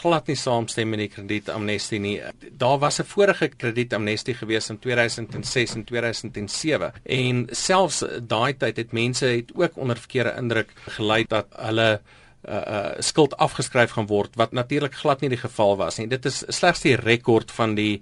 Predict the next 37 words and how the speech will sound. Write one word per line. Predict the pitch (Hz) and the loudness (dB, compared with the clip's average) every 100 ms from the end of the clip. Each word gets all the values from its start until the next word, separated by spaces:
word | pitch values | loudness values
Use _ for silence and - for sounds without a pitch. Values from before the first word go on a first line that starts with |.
| - | -6
negatiewe | 110 113 120 123 120 110 | -2 0 0 -2 -2 -2
skuld | - 120 107 | 0 0 0
wat | 113 | -2
verwyder | - 98 98 104 110 | -2 2 4 6 4
word. | 95 92 - - - - - | 0 -2 -4 -12 -20 -14 0
Nou, | 131 | 4
dit | 135 170 | 6 6
benadeel | 196 156 147 160 170 - | 4 4 4 4 4 4
ook, | 170 151 - | 4 4 0
uh, | - 123 123 | -6 0 2
mense | 123 120 127 123 127 | 2 2 2 2 0
deurdat | 120 123 120 120 | 2 4 4 4
hulle | 117 123 | 2 2
nou | 123 120 - | 4 2 0
in | 120 117 | -2 -2
'n | 113 | -2
posisie | 110 127 139 170 | -2 -2 -2 -6
gestel | - 156 139 | -4 2 4
gaan | - 127 | 4 0
word | 113 120 120 | 0 0 2
waar | 110 | 2
hulle | 110 110 | 4 2
verdere | - 180 175 147 | 2 4 4 -2
skuld | - 139 131 | -2 -2 -2
kan | 120 - | -6 -4
aangaan, | 127 135 - 80 - - - - | -2 -2 -2 -8 -10 -20 -20 -2
maar | 123 117 | 2 6
waar | 120 | 8
hulle | 123 123 | 8 4
in | 120 | 2
werklikheid | 113 123 - - 135 117 | 4 4 2 0 0 0
nie | 117 143 | 2 2
hierdie | 135 120 | 2 0
skuld | - 127 113 | 0 -2 -2
kan | 120 110 | -2 -2
bekostig | 101 160 160 - 101 - | 0 2 2 2 -2 -4
nie. | - | -14